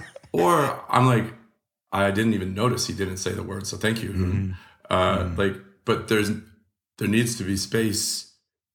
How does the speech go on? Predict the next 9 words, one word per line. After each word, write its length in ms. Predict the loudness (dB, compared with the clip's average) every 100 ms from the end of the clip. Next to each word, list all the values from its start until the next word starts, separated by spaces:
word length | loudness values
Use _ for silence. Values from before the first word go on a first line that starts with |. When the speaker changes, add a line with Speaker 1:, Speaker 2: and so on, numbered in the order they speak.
| _ _
Speaker 1:
for 680 | -20 -20 -6 0 0 0
horizontally 1040 | 0 0 0 0 -4 -2 -2 0 -2 -2 -4
powered 500 | -4 -6 -4 -4 -6 -14
collaborative, 1000 | -12 -6 -4 -4 -4 -4 -4 -4 -8 -12 -6
um, 560 | -4 -4 -8 -12 -16 _ _ _ _ _ _
communion 600 | -6 0 2 0 -4 -12 -10
and, 300 | -8 -8 -10
and, 300 | -8 -8 -8 -8
and, 360 | -6 -6 -8